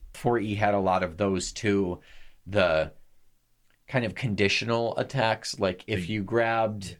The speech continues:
Speaker 2: the yes
Speaker 1: you can
Speaker 2: and.
Speaker 1: do this. Yeah, and if, if you, if you manage these, these two things, then you get this third thing. So you better hope that,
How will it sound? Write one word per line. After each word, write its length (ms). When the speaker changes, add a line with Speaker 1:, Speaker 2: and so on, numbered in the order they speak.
Speaker 2:
the 100
yes 200
Speaker 1:
you 80
can 180
Speaker 2:
and. 80
Speaker 1:
do 180
this. 640
Yeah, 440
and 160
if, 160
if 240
you, 360
if 160
you 120
manage 680
these, 480
these 220
two 320
things, 600
then 180
you 100
get 240
this 220
third 360
thing. 380
So 340
you 180
better 360
hope 260
that, 360